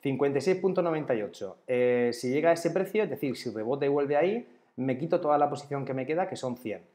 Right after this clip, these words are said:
¿Y cómo me quito un short? Pues con un buy. Le, le meto un buy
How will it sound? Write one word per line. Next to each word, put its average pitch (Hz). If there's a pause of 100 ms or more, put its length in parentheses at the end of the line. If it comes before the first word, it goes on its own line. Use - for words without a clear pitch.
(240)
¿Y 185
cómo 151
me 156
quito 156
un 151
short? -
Pues -
con 123
un 110
buy. 92 (320)
Le, 98
le 107
meto 131
un 139
buy 190